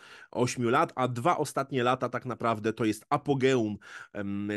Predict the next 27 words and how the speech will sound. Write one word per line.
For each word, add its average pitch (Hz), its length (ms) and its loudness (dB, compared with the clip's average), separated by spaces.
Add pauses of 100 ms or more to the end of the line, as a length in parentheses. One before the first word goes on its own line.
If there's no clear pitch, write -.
tej 120 280 0
zgnilizny, 147 760 0
jeśli 113 240 -4
chodzi 113 420 -6
o 104 300 -2
nadzór 139 520 2
nad 131 200 0
służbami 120 420 0
specjalnymi, 110 560 -2
zadaniowanie 110 640 2
służb 127 220 -8
specjalnych, 110 680 -2 (420)
e, 110 160 0 (120)
i 226 120 -4
tak 165 300 2
dalej. 104 380 0 (140)
Moim 151 400 0
zdaniem 196 400 2 (260)
głównym, 175 640 0 (120)
e, 113 240 -2
główną 196 380 0
przyczyną 185 460 -2
tego 165 220 -2
stanu 143 380 0
rzeczy 156 460 0 (300)
jest 127 500 -2
rozpętana, 143 1120 2